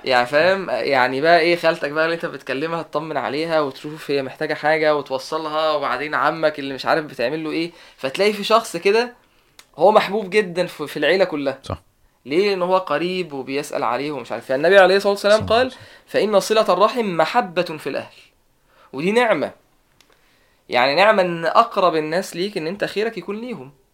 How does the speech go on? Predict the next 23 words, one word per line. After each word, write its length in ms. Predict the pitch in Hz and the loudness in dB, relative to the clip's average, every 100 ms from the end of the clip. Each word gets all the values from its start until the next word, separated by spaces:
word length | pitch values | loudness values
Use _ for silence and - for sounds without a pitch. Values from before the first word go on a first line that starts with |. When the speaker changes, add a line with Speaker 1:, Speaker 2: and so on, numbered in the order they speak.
| _ _ | _ _
Speaker 1:
للناس 360 | 127 123 151 - | -16 -12 -10 -8
اللي 120 | 151 | -4
حواليك، 400 | - 170 196 - _ - | -2 -2 -4 -10 _ -12
ويحبوك، 720 | 117 120 143 143 170 180 160 | -10 -6 -6 -2 -2 -2 -4
وتبقى 720 | 143 135 131 139 131 139 139 135 | -6 -4 -4 -4 2 4 4 2
يا 140 | 131 - - - - | -2 -8 -20 -4 4
عمك 400 | 147 170 156 151 | 4 4 0 0
وولاد 240 | 139 147 | 0 4
عمك، 500 | 135 156 160 156 - | 4 4 0 -4 -6
إيه، 320 | - 123 123 98 | -10 -8 -6 -6
إيه، 240 | 123 117 | -8 -8
دي 260 | 127 175 156 | -6 -4 0
عزوة. 400 | 185 156 135 120 - _ _ 101 | 0 -2 -6 -8 -14 _ _ -12
Speaker 2:
مم. 140 | 82 - _ _ _ - | -12 -14 _ _ _ -8
Speaker 1:
إيه، 320 | 123 131 131 | -4 -2 -4
خالك 440 | 131 156 165 156 | -2 0 2 0
وولاد 200 | 131 143 | -2 -4
خالك 520 | - 143 151 156 - - | -2 -2 0 0 -4 -18
بي-، 420 | 139 120 120 104 | -14 -10 -10 -12
بيحبوك، 760 | 120 113 - 143 160 151 - _ _ | -12 -12 -12 -10 -10 -10 -14 _ _
فاهم؟ 360 | - 135 175 196 - - - - - | -6 -4 -4 -6 -14 -20 -20 -20 -20
فده 920 | - 135 139 139 143 139 87 92 165 | -4 2 4 6 4 2 0 -2 0
معنى. 420 | 175 160 143 139 | 4 4 2 -4